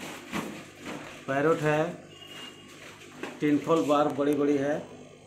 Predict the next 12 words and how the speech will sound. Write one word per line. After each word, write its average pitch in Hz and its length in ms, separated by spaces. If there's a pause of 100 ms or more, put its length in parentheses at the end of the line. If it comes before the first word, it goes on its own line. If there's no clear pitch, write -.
(800)
ये 143 60
सब 147 220
आइएगा, 156 360
आपको 175 320 (840)
ये 131 60
सब 165 260
बढ़िया 151 240
रेट 131 200
में 120 140
लग 107 200
जाएगा। 101 260 (3000)
ये 170 280